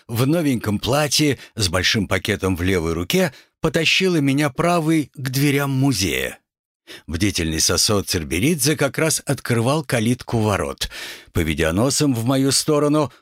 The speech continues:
он вдруг недовольно зарычал. «Кровь!» «Все в порядке, пес», резко оборвала его девушка.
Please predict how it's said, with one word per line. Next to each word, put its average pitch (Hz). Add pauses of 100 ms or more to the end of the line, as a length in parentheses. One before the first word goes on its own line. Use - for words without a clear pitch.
он 143
вдруг 131
недовольно 127
зарычал. 110 (800)
«Кровь!» 71 (680)
«Все 175
в -
порядке, 165
пес», 92 (180)
резко 123
оборвала 107
его 92
девушка. 90